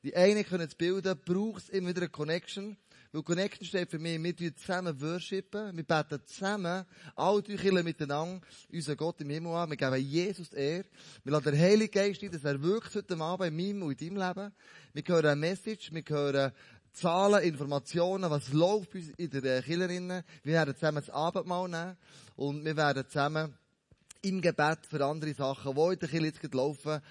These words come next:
aktuell zusammen einstehen. diese Sachen bildet Einheit. Da kommen wir zusammen und wir gehen für das Gleiche. Und darum sind Connection immer extrem, extrem wichtig. Was wir angefangen haben, ist so ein Church Talk. Ich möchte euch mit reinnehmen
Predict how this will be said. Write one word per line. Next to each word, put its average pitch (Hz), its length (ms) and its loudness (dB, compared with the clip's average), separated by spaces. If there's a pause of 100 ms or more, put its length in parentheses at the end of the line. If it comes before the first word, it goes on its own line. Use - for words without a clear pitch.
(200)
aktuell 143 680 2
zusammen 147 380 -6
einstehen. 117 580 -6 (320)
diese 208 340 0
Sachen 160 640 -4 (960)
bildet 190 400 0
Einheit. 147 520 -2
Da 156 80 -2
kommen 156 240 0
wir 131 160 -4
zusammen 165 320 -2
und 160 120 -2
wir 143 100 -4
gehen 170 260 -4
für - 100 -12
das - 140 -20
Gleiche. 151 420 -6 (280)
Und 123 140 -12
darum 165 120 -4
sind 147 160 -6
Connection 139 460 -6
immer 139 240 -2
extrem, 127 520 2
extrem 117 380 -4
wichtig. 104 380 -8 (760)
Was 160 160 0
wir 143 220 -2
angefangen 208 480 4
haben, 196 180 4
ist 175 120 -4
so 170 80 -4
ein 147 140 -2
Church 180 440 -2
Talk. - 420 -4 (380)
Ich - 80 -18
möchte 147 220 -2
euch 143 140 -2
mit 185 280 -2
reinnehmen 202 580 -2